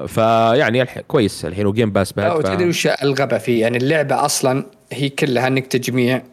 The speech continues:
Speaker 2: وتطور نفسك ودروع، وتصنع
Speaker 1: إيه.
Speaker 2: لك لبس وتصنع لك ذولي، ويجينك، يعني، مثلًا زي إكسب-، آه، كذا إكسبانشن ولا مو إكسب-، آه، يعني، يجيك، آه، قصدي حدث، إيفنت، يعني،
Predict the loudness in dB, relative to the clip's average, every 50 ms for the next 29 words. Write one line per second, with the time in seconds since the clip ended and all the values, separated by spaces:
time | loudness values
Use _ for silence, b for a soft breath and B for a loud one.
0 | _ _ _ _ -6 -4 -2 0 0 2 2 2 2 2 2 2 0 0 0 -2
1 | -2 -2 -4 -2 -2 0 0 2 2 2 0 0 -2 -2 -4 -4 -2 -4 -2 -2
2 | -2 -2 0 0 0 2 2 2 0 0 -2 -2 0 0 0 0 0 0 -2 -2
3 | -2 -2 -2 -2 -2 -2 -4 -4 -2 -2 -2 -2 -2 0 0 0 -2 -2 -2 0
4 | 0 0 2 2 2 0 0 0 0 0 0 0 0 0 0 0 0 0 0 -2
5 | 0 0 0 0 0 -2 -2 -2 -2 -2 -2 -2 -2 -4 -6 -6 -4 -4 -4 B
6 | B B B B B -4 -2 -2 -2 0 0 0 0 0 0 -2 -2 -2 -2 0
7 | -2 -2 -2 0 0 2 2 2 2 2 0 0 -2 -2 -2 0 0 0 -2 -2
8 | 0 0 2 2 2 2 2 2 0 0 0 -2 -2 0 0 2 2 2 0 -2
9 | -4 -4 -2 -2 0 0 0 0 0 -2 -4 -4 -10 B B B B -4 -4 -2
10 | 0 0 0 0 -2 -2 -2 -2 0 0 2 2 2 0 0